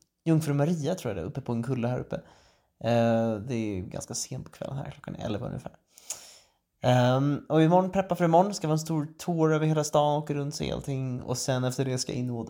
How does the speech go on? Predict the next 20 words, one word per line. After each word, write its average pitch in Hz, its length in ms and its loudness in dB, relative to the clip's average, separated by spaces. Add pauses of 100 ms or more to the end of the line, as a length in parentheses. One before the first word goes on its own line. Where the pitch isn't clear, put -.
Amazonas 131 680 0
och 123 80 -10
fortsätta - 460 -10
genom - 160 -16
allt - 180 -16
det - 60 -14
där. - 80 -20 (640)
Vilket 143 160 6
ska 147 100 2
bli 151 80 8
jättekul. 127 340 2 (200)
Eh, 123 460 6
Galapagos 123 500 4
har 101 80 -8
varit 113 120 -10
helt 117 120 -6
otroligt. 131 640 -12
Jag 165 60 -10
har 143 60 -10
varit - 380 -10